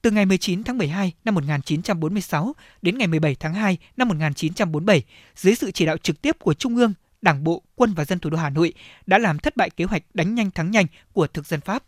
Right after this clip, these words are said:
Nhìn lại bảy mươi lăm năm toàn quốc kháng chiến, cũng là những ngày đầu của cuộc kháng chiến trường kỳ chín năm chống thực dân Pháp, càng thấy rõ bản lĩnh vững vàng và phẩm chất quý báu của đội ngũ đảng viên thuộc Đảng bộ Hà Nội. Đây là những bài học còn vẹn nguyên giá trị cho đến ngày hôm nay.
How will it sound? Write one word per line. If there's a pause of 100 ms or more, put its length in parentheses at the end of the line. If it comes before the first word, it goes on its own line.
(720)
Nhìn
lại
bảy
mươi
lăm
năm
toàn
quốc
kháng
chiến, (320)
cũng
là
những
ngày
đầu
của
cuộc
kháng
chiến
trường
kỳ
chín
năm
chống
thực
dân
Pháp, (500)
càng
thấy
rõ
bản
lĩnh
vững
vàng (300)
và
phẩm
chất
quý
báu
của
đội
ngũ
đảng
viên
thuộc
Đảng
bộ
Hà
Nội. (600)
Đây
là
những
bài
học
còn
vẹn
nguyên
giá
trị (200)
cho
đến
ngày
hôm
nay.